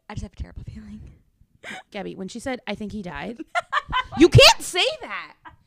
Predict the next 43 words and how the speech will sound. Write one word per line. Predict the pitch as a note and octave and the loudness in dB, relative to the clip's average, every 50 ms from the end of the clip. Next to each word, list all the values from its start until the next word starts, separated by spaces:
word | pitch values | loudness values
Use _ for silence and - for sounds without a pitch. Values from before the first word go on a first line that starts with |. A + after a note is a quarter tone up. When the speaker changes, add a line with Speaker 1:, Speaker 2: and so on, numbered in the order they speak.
| - - B5 B5+ B5+ C6 - | -20 -20 -20 -20 -20 -16 -14
Speaker 2:
You | G4+ G4+ | -14 -12
can't | - - A4+ C5 D5+ C#5+ - | -12 -12 -10 -10 -10 -10 -10
say, | - - A4 A4 A4 F4+ | -12 -12 -10 -6 -2 0
"I | D#4+ D#4 D#4+ | 0 0 -2
Speaker 1:
I'm | D#4+ D#4 | -4 -8
Speaker 2:
think | D#4+ E4+ C4 | -6 -6 -4
Speaker 1:
laughing | C4+ D4 F4+ F4+ | -4 -4 -4 -2
Speaker 2:
he | - | 0
died." | - C#4+ D4 | 2 2 4
Speaker 1:
now | C#4+ A#3+ A3 A3+ B3 | 4 4 2 2 0
because, | A3+ C4+ A3 - C#4 - | -2 -6 -6 -6 -8 -6
like, | A3+ A3 A3 A3+ | -6 -8 -8 -8
if | A#3+ G3+ | -10 -12
you | G#3+ A3+ A3+ A3 | -12 -14 -14 -14
knew | F#3+ F3 E3 F#3 | -14 -16 -16 -14
her, | A3 A3 A3+ A3+ B3 B3 | -12 -12 -10 -10 -10 -10
<laughs> | |
she's | - - C#4+ A3+ - G4 G4+ E4+ C#4+ _ | -10 -10 -10 -12 -12 -16 -18 -20 -20 _
the | A3+ B3+ B3 | -10 -10 -10
drama, | G#3 G#3 G3+ - - F3+ D#3 E3+ E3+ G3 G#3 A#3 B3+ C#4 D#4 F4 F4+ _ _ _ - _ _ - | -10 -14 -20 -16 -12 -10 -10 -10 -10 -12 -12 -14 -14 -14 -14 -16 -18 _ _ _ -20 _ _ -14
the | B3+ | -14
drama | A#3+ - G#3+ - G3+ G#3+ A3+ A3 G#3 F#3+ F#3 E3+ D#3 C#3+ | -14 -12 -12 -10 -8 -6 -6 -6 -8 -8 -10 -12 -10 -12
associated | F3+ - G3+ F#3+ - F#3+ F#3 F3+ | -12 -12 -14 -14 -14 -14 -16 -14
with | E3+ F#3+ | -14 -14
this | F3+ E3+ - D#3+ | -14 -14 -12 -8
Speaker 2:
She, | G#3 D#4+ | -8 -8
Speaker 1:
woman. | A3+ A#3+ | -6 -6
Speaker 2:
like, | D4 C#4 - | -8 -8 -6
she | - - - - D4 C#4+ D4 D4+ D#4+ E4+ | -8 -8 -8 -6 -6 -6 -6 -4 -4 -4
Speaker 1:
So | D#4 | 0
Speaker 2:
has | D4 B3+ A#3+ | 0 0 0
Speaker 1:
funny. | A#3 A#3 | 0 -2
Speaker 2:
anxiety | A#3 A3+ A#3 A3 G#3 G#3 G3+ G3+ F#3+ | -2 -2 0 0 0 -2 -4 -8 -12
too, | - - G#3 F#3 | -12 -10 -8 -8
Speaker 1:
So | F#3 - | -6 -8
Speaker 2:
and | A3+ A#3 | -8 -10
Speaker 1:
funny. | F3 - B3 | -10 -10 -12
Speaker 2:
she | G#3+ | -12
just | G#3 A3 A3 | -12 -12 -14
is | A#3+ - | -14 -16
so | - - - G#3 G3+ | -14 -12 -12 -12 -12
dramatic. | G3 F3+ G#3 G#3 G3+ F#3 F3+ F3 F3 E3+ E3 D#3+ D#3+ D#3+ E3+ F3+ G#3 B3+ C#4+ - - | -12 -10 -10 -10 -10 -10 -12 -12 -12 -10 -8 -8 -8 -8 -8 -8 -8 -8 -10 -12 -10
Like, | G#3+ G3 F#3 F#3 | -8 -8 -8 -10